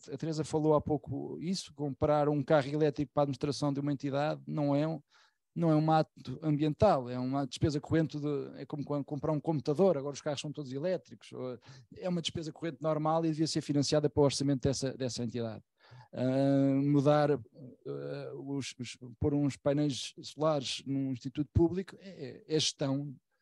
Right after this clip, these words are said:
é gestão corrente do edificado edifício público. E, portanto, aqui a minha pergunta é muito direta só ao,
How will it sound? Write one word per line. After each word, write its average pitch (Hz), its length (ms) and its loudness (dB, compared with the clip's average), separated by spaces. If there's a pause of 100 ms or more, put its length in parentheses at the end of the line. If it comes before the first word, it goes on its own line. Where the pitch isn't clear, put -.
(220)
é 143 60 -4
gestão 151 240 2
corrente 147 540 4
do 135 260 0
edificado 139 580 2
edifício 139 420 -6
público. - 240 -10
E, 180 60 -2
portanto, 190 280 0
aqui 196 360 0 (300)
a - 40 -2
minha 175 120 4
pergunta 175 300 4
é 185 40 6
muito 156 140 6
direta 165 360 4
só 156 160 2
ao, 143 420 2